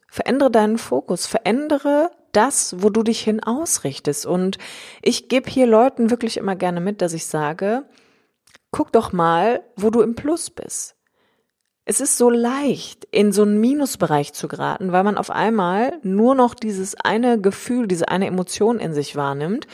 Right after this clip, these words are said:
und am Ende ja wirklich denkt, so, ich bin jetzt diese Emotion. Alles an mir ist diese Emotion, ne? Das ist so wie,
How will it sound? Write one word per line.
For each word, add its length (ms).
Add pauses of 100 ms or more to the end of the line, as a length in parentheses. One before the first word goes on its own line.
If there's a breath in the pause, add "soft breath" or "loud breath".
(500 loud breath)
und 180
am 100
Ende 200
ja 160
wirklich 240
denkt, 220
so, 140
ich 320
bin 440
jetzt 460 (360)
diese 320
Emotion. 520
Alles 380
an 240
mir 260
ist 160
diese 200
Emotion, 640
ne? 140
Das 180
ist 160
so 220
wie, 320